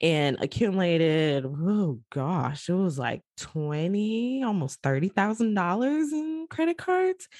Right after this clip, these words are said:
And I just, in my mind, I was thinking, I was like, "I can't pay all that off." And then on top of that, I had all these student loans. And I just remember coming to you, Ro, thinking, like, "This number is so big, like," I literally would just, like, have panic attacks, like, just thinking about it. I'm like,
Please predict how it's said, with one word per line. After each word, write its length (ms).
And 720
I 280
just, 360
in 100
my 120
mind, 300
I 40
was 100
thinking, 180
I 40
was 120
like, 160
"I 120
can't 460
pay 280
all 220
that 200
off." 280
And 200
then 460
on 100
top 240
of 80
that, 160
I 20
had 200
all 140
these 160
student 320
loans. 500
And 160
I 80
just 200
remember 320
coming 320
to 120
you, 80
Ro, 160
thinking, 320
like, 200
"This 200
number 220
is 140
so 140
big, 420
like," 380
I 140
literally 400
would 180
just, 240
like, 340
have 220
panic 320
attacks, 380
like, 140
just 220
thinking 260
about 240
it. 80
I'm 120
like, 160